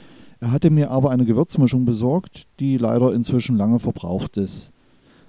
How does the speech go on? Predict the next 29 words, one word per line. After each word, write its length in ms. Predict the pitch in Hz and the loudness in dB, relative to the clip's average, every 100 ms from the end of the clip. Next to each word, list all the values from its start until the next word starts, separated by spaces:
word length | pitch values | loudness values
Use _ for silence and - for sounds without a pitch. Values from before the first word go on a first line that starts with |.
| _ | _
Also 240 | 117 120 | 0 2
ging 200 | 135 127 | 2 2
meine 200 | 131 123 | 2 2
Suche 300 | 123 123 127 | 4 4 4
weiter, 480 | 104 98 107 120 92 98 - - - - | 2 0 0 2 0 -4 -16 -20 -20 -2
bis 120 | 165 | 2
ich 140 | 185 | 2
durch 380 | - 139 135 - | 2 0 0 -8
Zufall 500 | - 208 - 170 165 | 0 0 4 4 4
auf 240 | 139 123 - | 0 -4 -4
diesen 380 | 131 117 120 | -6 0 2
besonderen 640 | 107 98 113 151 135 127 120 | 2 2 2 4 2 0 -2
Klee 320 | - 107 123 | -4 0 0
gestoßen 560 | 113 - 110 107 117 104 | 0 0 -2 0 -2 0
bin. 340 | 92 92 92 - - _ - - - | -2 -4 -8 -16 -20 _ -20 -20 -8
Denn 120 | 113 | -2
ich 140 | 117 127 | -2 -2
habe 220 | 123 135 | 0 0
in 120 | 127 | 0
meinem 500 | 120 110 107 110 107 | 0 0 0 0 0
Fuhnegarten 640 | 107 165 196 151 151 160 156 | 4 4 6 4 2 2 0
zwischen 380 | - 147 139 139 | 0 0 0 0
meinen 260 | 117 120 | 2 0
vielen 300 | 120 175 202 | 0 2 2
Kräutern 500 | 185 123 131 151 147 | 2 2 0 0 -2
den 220 | 139 117 107 | -2 -2 -2
intensiven 1000 | 151 170 170 135 135 139 131 131 127 120 - _ | -2 2 2 0 -4 -6 -2 0 0 -2 -8 _
Schabziger 720 | - 143 151 - 135 127 131 | -8 -4 -4 -4 -4 -2 -4
Klee 340 | - 123 123 | -4 -2 -2